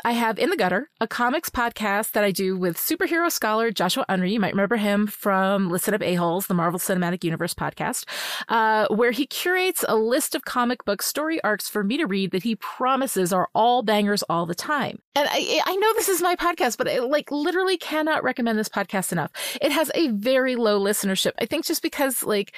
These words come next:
we haven't reached all the comic book people, and the people who don't read comics think that it's not for them, but it is.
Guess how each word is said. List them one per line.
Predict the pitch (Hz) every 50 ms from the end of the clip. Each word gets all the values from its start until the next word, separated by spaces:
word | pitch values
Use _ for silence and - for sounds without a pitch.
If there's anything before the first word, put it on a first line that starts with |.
| - - - - - -
we | - 185 254 240
haven't | 247 262 247 233 208 - 190
reached | 233 240 240 - -
all | 226 208 185
the | 180
comic | - - 175 175 247 - -
book | 294 302 -
people, | - 320 320 - 339 330 349
and | 320 - 240 226
the | 208
people | 226 269 - 311 254
who | 247 240
don't | 180 143 190 185 208 220 -
read | 254 269 277 277 269 -
comics | - - 269 269 269 277 277 269 - - -
think | - 226 220 220 -
that | 226 214 202
it's | 185 - -
not | 202 208 - -
for | -
them, | 202 208 214
but | 214 233
it | 240 -
is. | - 302 311 -